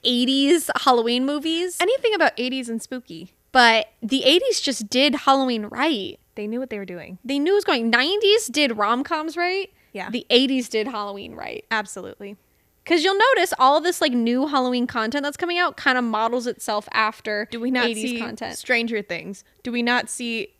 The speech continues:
Speaker 2: it getting redone?
Speaker 1: Yeah.
Speaker 2: Like,
Speaker 1: You, they're
Speaker 2: all of it.
Speaker 1: I specifically, I said chapter one.
Speaker 2: Chapter one's so good.
Speaker 1: Is it the superior? Yes.
Speaker 2: Yeah.
Speaker 1: And I think you could save chapter two for, like,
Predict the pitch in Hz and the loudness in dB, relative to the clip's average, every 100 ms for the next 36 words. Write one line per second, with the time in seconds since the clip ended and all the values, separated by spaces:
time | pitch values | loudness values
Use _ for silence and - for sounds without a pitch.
0 | _ 240 233 226 240 233 247 220 - 214 | _ 2 2 2 0 2 0 -2 -6 -4
1 | 233 247 214 220 214 185 208 233 247 202 | -2 0 0 0 0 -2 -6 0 2 2
2 | 214 - _ - 240 269 294 226 285 277 | -2 -10 _ 2 2 4 2 4 4 4
3 | - 220 233 226 165 107 _ _ _ - | 0 0 0 0 -4 -8 _ _ _ 6
4 | 262 294 - 330 - 359 415 415 269 - | 8 8 0 -2 -2 -2 -2 0 0 -2
5 | 240 233 226 208 196 226 214 240 _ _ | -2 -2 -2 -4 -4 -4 -4 -6 _ _
6 | - 226 - 208 240 - 185 175 175 165 | -16 -14 -10 -6 -6 -6 -10 -12 -12 -10
7 | 175 277 302 302 302 285 311 302 320 320 | -2 -2 0 -2 -4 -4 -2 0 -2 -2
8 | 247 - 170 190 - _ 247 285 349 494 | -4 -2 -2 -6 -14 _ 2 4 4 4
9 | 554 427 427 - 349 349 359 381 381 349 | 4 2 2 0 0 0 2 0 0 0
10 | 370 339 403 403 | 0 2 2 2